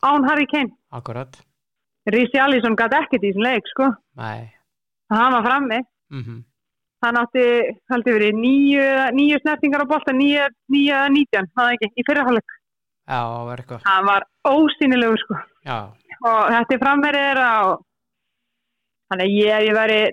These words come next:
Speaker 1: Tottenham-stuðningsmaður, þá væri ég áhyggjufull fyrir tímabilið af því að svona, af því að Brentford, þú veist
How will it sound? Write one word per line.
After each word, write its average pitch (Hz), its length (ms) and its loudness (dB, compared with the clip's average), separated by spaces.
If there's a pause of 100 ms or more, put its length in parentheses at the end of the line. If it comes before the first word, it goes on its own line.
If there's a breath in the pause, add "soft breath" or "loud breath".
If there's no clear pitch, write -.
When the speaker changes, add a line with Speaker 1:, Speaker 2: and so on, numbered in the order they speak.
Speaker 1:
Tottenham-stuðningsmaður, 240 840 -2
þá 226 60 0
væri 208 200 2
ég 208 100 2
áhyggjufull 220 520 0
fyrir 202 180 -4
tímabilið 233 500 2
af 214 120 0
því 208 120 0
að 185 180 2 (140)
svona, 202 260 0 (1160)
af 190 60 -2
því 208 80 2
að 185 60 -8
Brentford, 196 600 0
þú 220 60 2
veist 202 180 -2